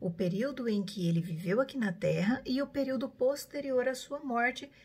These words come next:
ressurreição e ascensão. Jesus falou muitas vezes sobre aquele dia, e foi apenas após a sua ascensão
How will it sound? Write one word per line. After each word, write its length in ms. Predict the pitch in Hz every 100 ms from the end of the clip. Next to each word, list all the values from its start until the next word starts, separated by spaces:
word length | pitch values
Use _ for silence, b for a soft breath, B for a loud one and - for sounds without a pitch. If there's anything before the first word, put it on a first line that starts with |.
| B
ressurreição 920 | - 233 285 - 262 254 - 220 214 -
e 180 | 262 247
ascensão. 640 | 214 208 285 - 220 202 - - - B B B B B B B
Jesus 420 | - 233 214 277
falou 380 | - 262 190 202
muitas 480 | 202 269 - 180 160
vezes 520 | 160 170 226 202 170
sobre 320 | - 220 190
aquele 540 | 233 - - 285 302 240
dia, 520 | 160 165 139 156 170 - B B B B -
e 100 | 214
foi 380 | - - 175 175
apenas 720 | 170 - 226 254 285 285 262
após 420 | 233 - 170 165
a 60 | 165
sua 260 | - 175
ascensão 880 | 185 - 165 - - 175 226 254